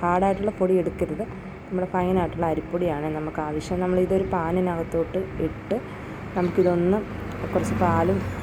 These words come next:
കുറച്ച് വെള്ളവും കൂടെ ആഡ് ചെയ്തിട്ട് നമുക്കിതൊന്ന് കുക്ക് ചെയ്തെടുക്കണേ. ഇതിപ്പോൾ ഞാൻ, ആ, നമ്മുടെ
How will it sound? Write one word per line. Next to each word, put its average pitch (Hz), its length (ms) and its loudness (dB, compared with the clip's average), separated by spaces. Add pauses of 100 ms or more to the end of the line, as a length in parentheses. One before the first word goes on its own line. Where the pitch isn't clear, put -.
(140)
കുറച്ച് 190 280 -2
വെള്ളവും 170 240 2
കൂടെ 170 180 2
ആഡ് 156 140 0
ചെയ്തിട്ട് 160 320 0
നമുക്കിതൊന്ന് 165 440 -2
കുക്ക് 170 200 -2
ചെയ്തെടുക്കണേ. 160 460 0 (500)
ഇതിപ്പോൾ 220 300 2
ഞാൻ, 208 160 2 (440)
ആ, 196 60 0 (160)
നമ്മുടെ 196 220 2